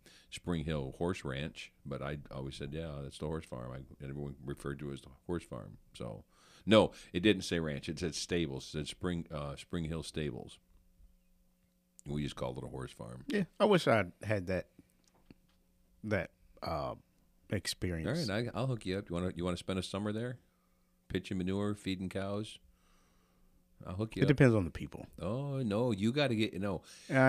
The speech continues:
Speaker 2: it
Speaker 1: You,
Speaker 2: depends
Speaker 1: no.
Speaker 2: on the people.
Speaker 1: Farmers come in all shapes
Speaker 2: If it's
Speaker 1: and
Speaker 2: a
Speaker 1: sizes,
Speaker 2: cool
Speaker 1: buddy.
Speaker 2: family,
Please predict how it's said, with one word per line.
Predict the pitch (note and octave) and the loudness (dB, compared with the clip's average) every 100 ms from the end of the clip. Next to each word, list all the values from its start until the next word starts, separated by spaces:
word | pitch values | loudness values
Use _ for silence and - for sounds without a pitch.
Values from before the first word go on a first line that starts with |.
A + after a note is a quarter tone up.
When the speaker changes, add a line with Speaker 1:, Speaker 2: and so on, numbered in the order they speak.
| C3 | 10
Speaker 2:
it | |
Speaker 1:
You, | C#3 | 10
Speaker 2:
depends | C#3+ C3+ | 12 12
Speaker 1:
no. | |
Speaker 2:
on | A#2 | 12
the | E2+ | 8
people. | F2+ D#2 D2 - - | 2 2 -2 -12 6
Speaker 1:
Farmers | A#2 C#3+ G3 G3 F3 | 12 12 12 12 12
come | F3 F3 | 10 10
in | D#3 | 10
all | D3 E3+ | 8 8
shapes | E3+ F3+ F3 | 8 10 10
Speaker 2:
If | A#2 | 12
it's | C#3+ D3+ | 12 12
Speaker 1:
and | |
Speaker 2:
a | D3 | 12
Speaker 1:
sizes, | C3 C3 | 12 12
Speaker 2:
cool | A#2+ | 12
Speaker 1:
buddy. | A2+ A2 | 12 10
Speaker 2:
family, | F2 D#2 D2+ | 8 4 0